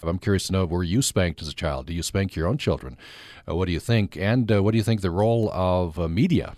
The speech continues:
is, especially, uh, violence and violent video games? We're on, uh, Twitter at Utah Public Radio. You can join us by email to U P R access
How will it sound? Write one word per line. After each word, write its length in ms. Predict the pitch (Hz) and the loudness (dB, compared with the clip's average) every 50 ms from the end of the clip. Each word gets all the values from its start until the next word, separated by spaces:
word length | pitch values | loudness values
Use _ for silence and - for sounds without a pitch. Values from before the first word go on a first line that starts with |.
| - - _ _ _ - - - - - _ | -20 -20 _ _ _ -20 -20 -20 -20 -20 _
is, 300 | - 80 87 117 123 - | -6 -2 -2 0 0 0
especially, 680 | - - 117 117 127 - - 110 107 107 107 104 104 | 0 0 2 2 2 2 0 0 2 2 4 4 4
uh, 140 | 101 98 98 | 4 4 2
violence 720 | 92 82 73 92 127 156 120 80 - - - - - - - | 0 0 0 2 2 2 2 0 -2 -4 -4 -4 -4 -6 -8
and 100 | 73 - | -6 -2
violent 320 | 90 98 98 90 76 64 | 0 0 0 0 -2 -2
video 220 | 104 113 127 98 | 0 2 2 2
games? 340 | 76 73 67 - - - - - - - - - - - - - - - - - - - - - - 65 | 2 -2 -6 -8 -6 -8 -8 -8 -10 -16 -20 -18 -18 -18 -18 -18 -18 -20 -20 -20 -20 -20 -20 -20 -18 -14
We're 280 | 67 76 78 76 - | -10 -8 -8 -8 -6
on, 420 | - 82 82 82 82 82 82 80 80 | -6 -4 -2 -2 -2 -4 -4 -4 -4
uh, 180 | 78 78 78 - - _ _ _ _ _ | -4 -6 -6 -8 -12 _ _ _ _ _
Twitter 340 | - 151 - 127 143 185 - - - - | 0 2 2 4 2 2 0 -4 -8 -2
at 200 | - 127 123 95 | 0 0 2 2
Utah 240 | 104 110 - 113 101 | 0 2 2 2 4
Public 260 | - 107 95 98 - | 4 2 0 0 0
Radio. 220 | - 107 107 117 139 | 2 4 4 4 4
You 60 | 143 | 4
can 120 | - 127 | 2 2
join 160 | 101 160 208 233 | 2 4 4 2
us 100 | - - | 2 2
by 180 | - 117 113 | 2 2 2
email 340 | 127 151 165 120 92 87 90 | 4 2 4 4 4 4 2
to 100 | - 101 | 2 0
U 160 | 90 95 123 | 2 2 2
P 140 | 117 - 117 | 4 4 4
R 120 | 98 87 | 4 6
access 480 | 92 110 117 - - - 78 - - - | 4 4 2 0 -2 -4 -4 -4 -4 -8